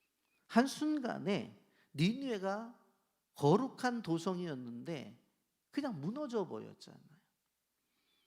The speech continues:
지금 유럽의 교회들을 보세요. 유럽의 교회들이 다 무너져 버리고 노인들 몇 명만 앉아져 있고, 거기에 모스크가 들어가고,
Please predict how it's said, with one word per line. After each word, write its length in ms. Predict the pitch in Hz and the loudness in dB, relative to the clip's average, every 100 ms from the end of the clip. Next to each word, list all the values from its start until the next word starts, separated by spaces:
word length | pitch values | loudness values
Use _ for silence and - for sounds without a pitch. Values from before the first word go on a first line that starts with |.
| _ _ _ _ - | _ _ _ _ 2
지금 300 | 180 160 139 | 4 4 4
유럽의 380 | 165 175 165 | 4 6 4
교회들을 460 | 160 160 156 151 143 | 4 6 6 6 2
보세요. 720 | 127 117 120 113 123 123 113 - _ _ _ _ _ _ _ _ _ 175 | 2 0 -2 -4 -4 -8 -10 -16 _ _ _ _ _ _ _ _ _ 8
유럽의 240 | 175 185 | 10 8
교회들이 340 | 185 175 180 | 8 6 6
다 160 | 175 170 | 8 6
무너져 480 | 160 180 196 185 180 | 6 2 2 2 2
버리고 380 | 180 170 165 143 | 2 2 2 4
노인들 420 | 151 196 202 196 | 6 6 4 2
몇 160 | 165 | 4
명만 540 | 170 202 208 190 185 160 | 2 2 2 4 4 4
앉아져 580 | 143 170 196 202 175 170 | 2 2 4 4 4 2
있고, 560 | 165 - 190 160 131 - - - | 0 -2 -2 0 -4 -12 -18 0
거기에 440 | 165 185 226 196 160 | 4 6 4 2 4
모스크가 600 | 160 175 - 202 190 185 | 4 4 2 4 6 6
들어가고, 920 | 175 208 190 185 180 196 160 151 | 8 6 6 2 2 0 0 -2